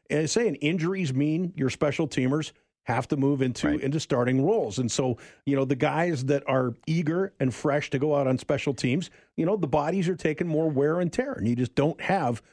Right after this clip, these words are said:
Speaker 1: that, you know, one hundred percent energy that, that you want to dedicate to special
Speaker 2: Hey,
Speaker 1: teams.
Speaker 2: Rob Maver, you know, we're spoiled here in Calgary. I think he's one of the best
Speaker 1: Oh, yeah.
Speaker 2: directional punters in the game. And, and you look at the games that Rob Maver screws up in, and, and the, the Winnipeg game come to mind,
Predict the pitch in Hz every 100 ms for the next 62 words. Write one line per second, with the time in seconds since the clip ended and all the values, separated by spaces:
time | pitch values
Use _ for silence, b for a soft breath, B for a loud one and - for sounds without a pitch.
0 | b - 135 - 151 139 139 151 156 143
1 | 135 165 175 156 240 123 120 117 120 135
2 | 131 131 131 135 143 143 131 170 208 131
3 | - - 117 98 107 220 214 - 131 143
4 | 180 147 120 117 101 110 107 101 98 98
5 | 98 - 123 120 104 107 101 113 101 95
6 | 98 95 95 82 95 85 71 107 - -
7 | 95 147 113 95 - 101 - 98 - 104
8 | 98 76 101 101 113 104 B B 107 120
9 | 123 123 120 123 117 143 147 - 104 113
10 | 120 123 110 120 113 101 107 120 110 113
11 | 117 - 123 107 120 - 101 107 107 95
12 | 98 98 95 95 113 120 123 113 113 123
13 | - - 117 - 127 165 123 104